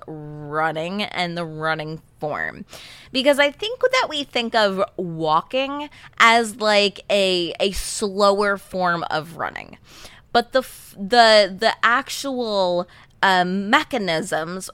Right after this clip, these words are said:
for walking are very different than the mechanisms for running. So when we are walking, we are extending our, our leg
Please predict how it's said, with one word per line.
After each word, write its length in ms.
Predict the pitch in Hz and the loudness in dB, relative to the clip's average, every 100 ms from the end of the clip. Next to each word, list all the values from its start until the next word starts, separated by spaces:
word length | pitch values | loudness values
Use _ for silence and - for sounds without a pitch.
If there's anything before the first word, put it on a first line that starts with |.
| - | -18
for 540 | - 226 220 202 196 - | -4 0 6 6 6 0
walking 880 | 175 170 220 269 - 139 123 151 - - - | -8 0 2 2 0 -4 -4 -10 -14 -18 -2
are 220 | - 240 233 | 2 2 2
very 400 | 247 277 359 277 | 2 2 0 -2
different 540 | 226 208 196 185 190 | -2 0 0 -2 -2
than 180 | 190 185 | -4 -2
the 100 | 185 | -2
mechanisms 1120 | 180 202 240 - 220 190 180 175 175 170 170 - | -4 -4 -6 -4 -4 -2 -2 0 -2 -2 -8 -14
for 640 | - - 185 180 170 165 _ _ _ _ | -14 -4 0 2 0 -2 _ _ _ _
running. 720 | 143 143 151 135 - 50 - - - - - | -12 -6 0 0 -2 -14 -20 -20 -20 -20 -6
So 220 | - 240 | 2 2
when 600 | 220 196 220 285 349 320 | 2 -2 -2 -2 -2 -2
we 200 | 269 277 - | -2 -4 -2
are 260 | 185 214 208 | 2 2 2
walking, 800 | 190 160 170 160 - 143 156 147 | -4 0 2 2 0 -6 -6 -8
we 220 | 202 247 - | -6 -6 0
are 500 | 196 190 180 170 170 - - - _ _ _ | 4 8 8 6 0 -8 -20 -20 _ _ _
extending 920 | - - - - - 254 269 269 302 | -8 -8 -10 -10 0 2 2 -2 -4
our, 560 | 285 180 233 233 220 190 | -2 2 2 4 2 2
our 220 | - 208 202 | 4 4 2
leg 480 | 196 175 160 160 | 0 0 0 -2